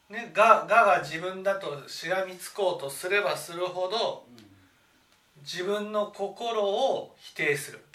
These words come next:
Speaker 1: だって自分っていうのはね、一つだと思ってるか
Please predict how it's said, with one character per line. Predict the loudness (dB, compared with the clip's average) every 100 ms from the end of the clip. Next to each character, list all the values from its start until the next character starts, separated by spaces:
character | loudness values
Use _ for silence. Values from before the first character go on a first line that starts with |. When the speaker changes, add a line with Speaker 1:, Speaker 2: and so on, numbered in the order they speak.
| -20 _ _ _ 2
Speaker 1:
だ | 4
っ | 2
て | -6
自 | -2 0
分 | 2 2 0
っ |
て | 0 2
い | 2
う |
の | -2
は | -6
ね、 | -8 -10 -12 _ _ _ -20 -20
一 | -14 -4 8 10 10
つ | 8
だ | 8
と | 8
思 | -2 -4
っ |
て | -6
る | -10
か | -12